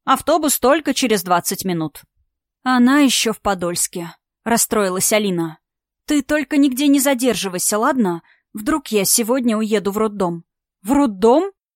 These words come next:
ахнула мама. «У тебя начались схватки?» «Не знаю, живот сильно тянет», выдавила Алина, поджав губы. «Всё, мам, я пошла домой. А ты девочек забери, ладно?»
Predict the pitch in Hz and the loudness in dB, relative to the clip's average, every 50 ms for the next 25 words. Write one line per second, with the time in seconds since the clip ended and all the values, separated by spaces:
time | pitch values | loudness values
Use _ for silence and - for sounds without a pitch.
0 | _ _ - 247 233 - - 208 202 202 214 226 233 233 208 185 175 170 165 _ | _ _ -2 -2 -2 0 -2 -4 -2 0 2 2 4 2 2 0 -2 -2 -4 _
1 | _ _ _ _ - - 220 - - 233 202 226 233 240 240 247 - - 285 254 | _ _ _ _ -6 -6 -4 -2 -2 0 2 2 4 4 4 2 2 0 0 2
2 | 269 254 - - - 247 262 330 403 - - - 190 175 175 _ _ _ _ _ | 2 2 0 0 -2 0 -2 -2 -2 -4 -6 -8 -8 -8 -8 _ _ _ _ _
3 | _ _ _ - 226 254 254 233 233 240 247 254 269 262 214 196 185 175 _ _ | _ _ _ -2 0 2 2 2 2 2 2 2 2 0 0 -2 -6 -10 _ _
4 | _ _ _ _ - 214 - 247 262 247 285 254 - - - 269 262 233 214 208 | _ _ _ _ -8 -6 -6 -4 -2 -2 -2 -2 0 0 0 0 0 0 -2 -4
5 | 214 - - 247 208 190 277 - - - - _ _ _ _ _ _ _ - 202 | -4 -4 -4 -4 -4 -4 -6 -8 -10 -16 -20 _ _ _ _ _ _ _ -10 -4
6 | 220 254 226 226 202 196 196 185 180 175 175 175 185 208 233 240 214 185 - - | -2 -2 0 0 -2 -2 0 0 2 2 2 0 0 0 0 0 0 -2 -2 -2
7 | 202 208 202 175 196 185 175 185 180 202 196 170 175 170 165 175 _ _ _ _ | -4 -4 -2 -4 -4 -4 -4 -4 -6 -6 -6 -4 -6 -8 -8 -10 _ _ _ _
8 | _ - - - - 302 233 202 208 226 233 208 190 - - 214 254 262 - 269 | _ -8 -4 -2 0 2 2 2 2 0 0 -2 -4 -6 -6 -4 -4 -4 -2 -4
9 | 254 - - 247 247 247 254 240 220 196 180 170 - _ _ _ _ _ - - | -4 -2 -2 -2 0 0 0 0 0 0 -4 -8 -12 _ _ _ _ _ -8 -6
10 | 254 - 277 277 226 208 240 262 220 220 - - 220 208 196 202 254 226 269 285 | -4 0 0 -2 0 0 0 0 0 0 -2 -2 -4 -2 -2 -2 -2 0 0 0
11 | 294 339 320 240 214 254 240 233 202 175 165 175 | 0 0 0 0 0 0 0 0 -2 -2 -4 -6